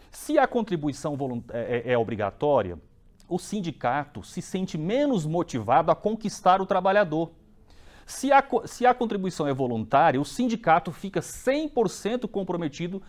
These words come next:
em conquistar o trabalhador. Por que que eu digo isso? É porque muitas vezes sindicatos colocam, não todos, mas muitos,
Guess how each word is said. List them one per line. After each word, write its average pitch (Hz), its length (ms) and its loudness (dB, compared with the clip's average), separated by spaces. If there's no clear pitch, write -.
em 196 120 -4
conquistar 190 360 0
o 170 60 2
trabalhador. 147 680 6
Por 269 180 10
que 240 140 2
que 233 80 4
eu 185 60 6
digo 156 280 0
isso? 117 160 0
É 156 40 -2
porque - 160 -4
muitas 185 360 2
vezes 120 560 0
sindicatos 208 920 -2
colocam, 160 680 6
não 147 200 2
todos, 147 360 0
mas 139 180 0
muitos, 123 500 -2